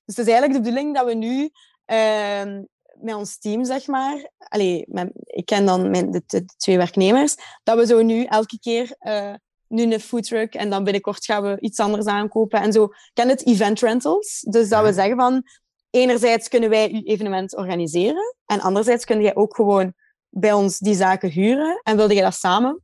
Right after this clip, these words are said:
Speaker 1: dat kan ook. Dus, eh, ja, dat zijn zo van die, ja, leuke dingetjes, hè, om, eh,
Speaker 2: Een
Speaker 1: en we willen ze nu
Speaker 2: totaalconcept.
Speaker 1: allemaal een naam.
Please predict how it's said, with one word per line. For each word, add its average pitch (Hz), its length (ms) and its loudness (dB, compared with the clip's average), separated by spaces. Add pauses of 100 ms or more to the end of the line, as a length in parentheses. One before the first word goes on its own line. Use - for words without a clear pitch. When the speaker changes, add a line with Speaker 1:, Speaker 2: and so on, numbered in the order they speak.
Speaker 1:
dat - 140 -10
kan 208 120 -4
ook. 190 280 -8 (520)
Dus, 208 220 2
eh, 202 480 4
ja, 185 220 -2
dat 247 140 -8
zijn 254 140 -6
zo 240 80 -4
van 226 160 -6
die, 208 440 -8 (680)
ja, 202 360 -2
leuke 220 380 2
dingetjes, 220 420 -2
hè, 254 180 -2
om, 226 260 -4
eh, 214 80 -4
Speaker 2:
Een 208 60 -4
Speaker 1:
en 208 240 -4
we - 0 -
willen - 20 -8
ze 214 40 -10
nu 120 60 -8
Speaker 2:
totaalconcept. 214 680 2
Speaker 1:
allemaal 208 240 2
een 214 80 0
naam. 208 320 0